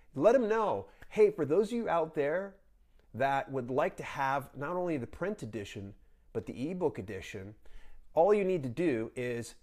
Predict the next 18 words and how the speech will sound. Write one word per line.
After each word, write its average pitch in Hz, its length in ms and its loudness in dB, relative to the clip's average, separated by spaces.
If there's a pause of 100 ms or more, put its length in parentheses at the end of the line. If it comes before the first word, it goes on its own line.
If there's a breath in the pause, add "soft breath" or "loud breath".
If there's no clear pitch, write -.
(140)
purchase 147 360 -4
a 196 60 -6
copy 143 600 -2 (240 soft breath)
of 123 120 -2
the 131 60 0
print 147 340 0
book 139 240 0
at 113 280 -6 (320)
X - 240 -12
location, 190 720 -4 (680)
and 139 420 -2
you 139 100 0
will 139 160 4
automatically 160 760 0
get 127 480 0 (240 soft breath)
the 127 260 -2
ebook 131 280 0
for, 107 400 0